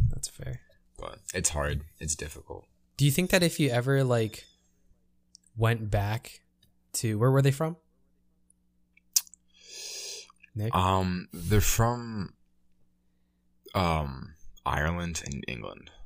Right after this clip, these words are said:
Speaker 1: Do you think, like, if you went there, they would, like, you would be able to find anything more?
Speaker 2: Um, I don't know, to be honest.
Speaker 1: I don't know
Speaker 2: I
Speaker 1: how you'd
Speaker 2: would
Speaker 1: go
Speaker 2: like
Speaker 1: about doing
Speaker 2: to.
Speaker 1: that.
Speaker 2: Um, I don't know. I mean, I know where they're from in England. Like, I don't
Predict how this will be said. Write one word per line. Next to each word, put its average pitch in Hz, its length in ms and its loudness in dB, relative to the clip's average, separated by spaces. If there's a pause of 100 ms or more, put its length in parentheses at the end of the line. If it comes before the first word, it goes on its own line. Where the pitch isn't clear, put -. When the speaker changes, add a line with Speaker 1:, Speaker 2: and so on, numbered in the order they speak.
(200)
Speaker 1:
Do 113 80 4
you 120 60 6
think, 147 220 2
like, 127 160 4
if 117 100 0
you 113 140 4
went 101 260 0
there, 131 280 2 (180)
they 107 120 2
would, 101 220 0
like, 98 300 -4
you 107 80 0
would 101 100 -2
be 101 80 0
able 101 160 0
to 98 60 -2
find 98 260 -8
anything 101 340 -6
more? 98 300 -6 (960)
Speaker 2:
Um, 107 400 2 (720)
I 101 160 0
don't 87 300 -2
know, 69 340 -8 (560)
to 90 120 2
be 80 120 2
honest. - 500 2
Speaker 1:
I 117 40 0
don't 185 160 6
know 180 60 8
Speaker 2:
I - 20 8
Speaker 1:
how 156 80 8
you'd 139 200 8
Speaker 2:
would 110 60 0
Speaker 1:
go 127 120 10
Speaker 2:
like - 40 4
Speaker 1:
about 107 220 6
doing 107 260 4
Speaker 2:
to. 92 60 -2
Speaker 1:
that. 92 200 -2 (1400)
Speaker 2:
Um, 127 380 0 (120)
I 101 160 6
don't 156 180 2
know. 110 240 -2
I 92 60 -2
mean, 104 240 2
I 98 80 0
know 95 300 2
where 110 280 -2
they're 80 300 -4
from 82 400 -4
in 69 140 -8
England. 55 480 -14
Like, 69 160 -6
I 65 100 -2
don't 95 280 2